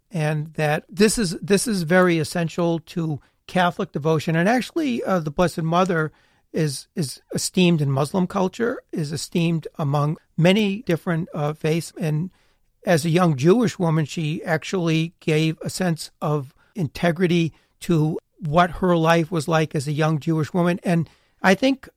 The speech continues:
I think the Blessed Mother and certainly the Mother of Mary make us realize that we have to be open to what life gives us. And we have to be able to understand that in being open, we can have enough self-respect to ask that our life be better.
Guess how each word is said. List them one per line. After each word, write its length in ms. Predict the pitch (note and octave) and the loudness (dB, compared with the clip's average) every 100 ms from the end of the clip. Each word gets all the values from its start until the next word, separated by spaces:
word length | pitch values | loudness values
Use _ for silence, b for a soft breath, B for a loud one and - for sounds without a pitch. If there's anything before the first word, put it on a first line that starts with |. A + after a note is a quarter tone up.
| - | -4
I 100 | F#3+ | -4
think 320 | - G3 - | 0 -2 -2
the 80 | E3+ | -6
Blessed 340 | C#3+ F3+ - | 0 2 2
Mother 460 | E3 E3 E3 F3 F#3 | 2 2 2 2 -2
and 240 | - D3+ C#3 | -4 -6 -4
certainly 360 | F#3 F#3+ D#3 | -4 -2 -2
the 100 | C#3+ | 0
Mother 400 | D3 F3 G3+ F3 | 4 4 6 2
of 240 | - D#3 C#3 | 0 -6 -4
Mary 400 | D#3 D3+ D3+ C3 b b b b | -2 0 0 -4 b b b b
make 280 | F#3 F#3+ F#3+ | 2 4 2
us 160 | - | -2
realize 400 | F3 F3+ D#3+ D3+ | 2 4 2 0
that 60 | F3+ | 0
we 100 | E3 | 2
have 200 | F#3 D#3+ | 2 0
to 80 | D#3 | -2
be 140 | E3 | -2
open 300 | E3 D#3+ D#3 | 0 0 -2
to 100 | C#3+ | -4
what 180 | D3 - | -6 -4
life 320 | D3 C3+ - _ | -4 -4 -8 _
gives 240 | - D3 B3+ | -14 -14 -14
us. 280 | - - - _ _ _ - | -12 -12 -14 _ _ _ -4
And 360 | F3+ E3+ E3+ F3 | 2 4 2 2
we 160 | F3 | 0
have 280 | D3 F#3+ F#3+ | 2 2 2
to 80 | G#3+ | -2
be 180 | F3+ F#3 | -2 0
able 360 | F3+ F3 F3+ E3 | 0 0 -2 -6
to 500 | - F3+ E3 D#3+ D3 b b | -6 -2 0 -2 -4 b b
understand 840 | - F3+ F#3 - - E3 D#3+ E3 D#3+ _ | 0 2 0 -4 -4 0 0 -2 -6 _
that 300 | - D#3+ D#3+ _ _ | -4 -4 -4 _ _
in 120 | - C#3 | -4 -2
being 360 | F#3 A3 A3+ | 2 2 2
open, 500 | A3 D3+ - D#3+ D#3 - _ - | 2 0 0 -2 -4 -8 _ 0
we 120 | F#3 | 2
can 160 | G#3 | 4
have 160 | F#3 F3 | 2 2
enough 240 | D#3+ E3 | 0 0
self-respect 880 | - F#3 D#3+ - E3+ - F3 - _ | 0 0 0 0 -6 -4 -6 -6 _
to 200 | - - | -8 -4
ask 380 | A3 D#3+ D3+ - | 0 0 0 -4
that 140 | - D3 | -4 -4
our 100 | D3 | -2
life 320 | C#3+ C#3+ - | -4 -6 -6
be 100 | E3 | -10
better. 420 | C3 D#3+ F3 F#3 | -4 -2 -4 -8